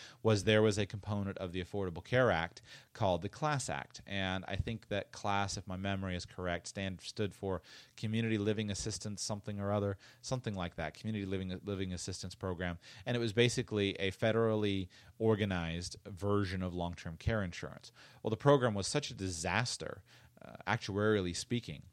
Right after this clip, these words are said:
and everyone knew it was, and everyone said it was, that it was just quietly eliminated about, a,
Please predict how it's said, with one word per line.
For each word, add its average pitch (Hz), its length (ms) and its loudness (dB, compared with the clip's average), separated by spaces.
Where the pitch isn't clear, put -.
and 104 140 -2
everyone 117 380 6
knew 113 240 4
it - 80 0
was, 82 260 -2
and 98 80 0
everyone 101 260 0
said 113 280 6
it - 80 -2
was, 85 320 -2
that 101 60 0
it 90 80 -2
was 98 120 -4
just 98 160 -8
quietly 104 460 4
eliminated 92 480 0
about, 85 240 0
a, 85 140 -2